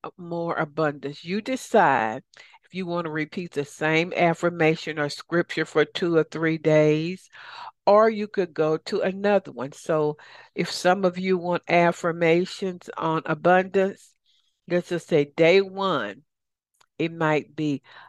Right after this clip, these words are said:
"All that is mine, thank you, Father," 'cause it's in the now tense, and you're grateful. "Thank you, Father, that all that is mine by divine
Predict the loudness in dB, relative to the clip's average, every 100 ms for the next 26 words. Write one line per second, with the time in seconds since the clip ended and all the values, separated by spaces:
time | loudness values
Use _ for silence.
0 | _ 0 2 4 2 2 0 0 0 -4
1 | -6 -6 -2 0 0 0 -2 -2 -2 -2
2 | -6 -4 2 4 4 2 -4 -6 -18 -20
3 | _ -6 -4 -6 -4 -6 -4 -4 2 4
4 | 4 0 -4 -4 -4 -6 _ -20 -20 _
5 | _ _ _ _ _ -10 -8 -4 -6 -4
6 | 2 4 4 0 -6 -6 -2 0 -2 -6
7 | -6 -2 0 0 -2 -8 -10 -20 -12 -6
8 | -4 0 2 2 0 2 2 2 -2 -10
9 | -6 -2 2 2 2 0 -2 0 0 -4
10 | -6 -6 -4 -2 0 0 -2 -6